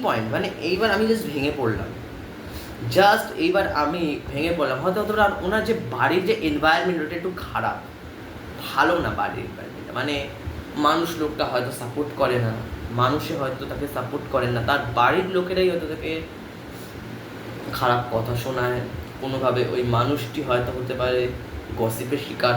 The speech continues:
হয়। বা কোনো জিনিসকে নিয়ে খুব রিগ্রেট আছে, যে এইটা হতে পারে five of pentacles, যে উনি এখন বুঝতে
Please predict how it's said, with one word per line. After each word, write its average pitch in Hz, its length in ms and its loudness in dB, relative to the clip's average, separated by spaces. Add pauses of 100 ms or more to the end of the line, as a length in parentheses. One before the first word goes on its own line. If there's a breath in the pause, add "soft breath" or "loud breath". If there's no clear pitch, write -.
হয়। 113 180 2 (800 loud breath)
বা 151 80 2 (120)
কোনো 247 160 4 (140)
জিনিসকে 196 460 -2
নিয়ে 190 200 0
খুব 226 120 2 (240)
রিগ্রেট 170 500 2 (140)
আছে, - 220 -6 (840)
যে 160 80 2 (680)
এইটা - 280 6
হতে 294 220 2
পারে 220 140 4 (100)
five 151 220 4
of 135 120 2
pentacles, 98 460 -4
যে 117 60 -8 (160)
উনি 190 120 0 (220)
এখন 226 220 2 (100)
বুঝতে 233 220 4